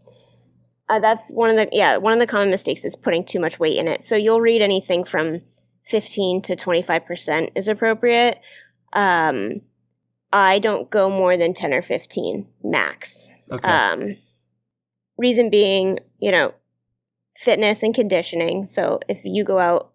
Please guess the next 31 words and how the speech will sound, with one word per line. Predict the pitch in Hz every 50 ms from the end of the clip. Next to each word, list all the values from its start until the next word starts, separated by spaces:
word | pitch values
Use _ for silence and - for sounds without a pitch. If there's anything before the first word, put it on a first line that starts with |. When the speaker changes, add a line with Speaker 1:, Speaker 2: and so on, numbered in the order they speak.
| -
Speaker 1:
on | 180 185
a | 170 170
weekend | 175 170 - 185 165 165 170 165
with | 160 165 156 - - - _ _ _ _ _ _ _ _
fifty | - - 254 247 - 233
pounds | 214 233 180 175 190 175
in | 185
your | 170 170
pack, | 170 - - 180 165 160 160 - - _ _ _ _ _ _ _ _
your | - 202
feet | 202 - - 240 214
are | 196 190
gonna | 190 180 175
hurt | 190 214 202 175 170 - - _ _ _
versus | - 190 185 185 - - 160 175 - - - - _ -
a | -
twenty-five | 190 - 202 180 175 196 - 139 117 190 -
pound | - - - 190
pack. | - - 214 - - - - -
So, | - - - 214 190 175 190 - - - - - - _ _ _ _ _ _ -
um, | - 196 175 127 - 50 53 50 - - - _ _
it | - 220
really | 214 220 214 214 208
wears | 170 185 180 180 185 185 -
their | - - -
paws | - - 269 262 254 247 247 240 240
if | 247 226
it's | 226 208 - -
too | - 294 254
heavy, | - 196 196 190 196 190 196 190 185 190 190 - _ _
um, | - 98 - 131 127 117 104 113